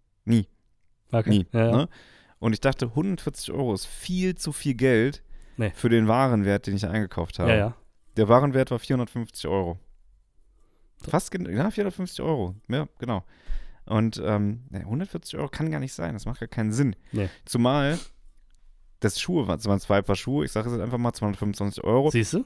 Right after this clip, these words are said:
Speaker 1: Ähm,
Speaker 2: Hab ich doch gesagt.
Speaker 1: Ja, aber das ist ja dann nicht gönnen.
Speaker 2: Ich hab ja
Speaker 1: Das
Speaker 2: auch
Speaker 1: ist ja
Speaker 2: nur Beträge einfach irgendwie in, in den Raum gestellt. Wie hoch der Betrag
Speaker 1: Ach so,
Speaker 2: ist,
Speaker 1: das
Speaker 2: das
Speaker 1: meinst
Speaker 2: wäre
Speaker 1: du.
Speaker 2: ja
Speaker 1: Okay.
Speaker 2: X. Ja.
Speaker 1: Ja. Ähm,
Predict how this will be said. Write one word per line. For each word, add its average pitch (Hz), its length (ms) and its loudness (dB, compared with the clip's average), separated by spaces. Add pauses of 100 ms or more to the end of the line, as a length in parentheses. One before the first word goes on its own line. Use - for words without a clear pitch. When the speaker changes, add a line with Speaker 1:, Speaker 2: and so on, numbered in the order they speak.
(100)
Speaker 1:
Ähm, 104 320 2 (480)
Speaker 2:
Hab 101 160 -2
ich 104 80 -2
doch 117 100 2
gesagt. 165 340 2 (2000)
Speaker 1:
Ja, 92 120 -6
aber 92 100 -2
das 95 140 0
ist 104 100 -4
ja 110 120 2
dann 101 160 2
nicht 104 140 -2
gönnen. 104 260 4 (2000)
Speaker 2:
Ich 127 140 0
hab 131 100 4
ja 139 80 8
Speaker 1:
Das 131 60 10
Speaker 2:
auch 127 40 8
Speaker 1:
ist 127 40 6
ja 135 60 8
Speaker 2:
nur 139 120 8
Beträge 123 640 2
einfach 120 220 0
irgendwie 120 320 0
in, 117 140 2
in 113 180 -2
den 120 60 -6
Raum 117 240 0
gestellt. 104 340 -4
Wie 107 100 2
hoch 135 160 0
der 117 100 -2
Betrag 117 220 0
Speaker 1:
Ach 127 60 6
so, 143 60 4
Speaker 2:
ist, 135 80 0
Speaker 1:
das 131 100 2
Speaker 2:
das 123 100 2
Speaker 1:
meinst 110 100 2
Speaker 2:
wäre 139 120 6
Speaker 1:
du. 139 60 4
Speaker 2:
ja 123 120 4
Speaker 1:
Okay. 110 140 -4
Speaker 2:
X. - 280 -12 (100)
Ja. 104 120 -16 (840)
Speaker 1:
Ja. 113 220 -4 (800)
Ähm, 107 420 0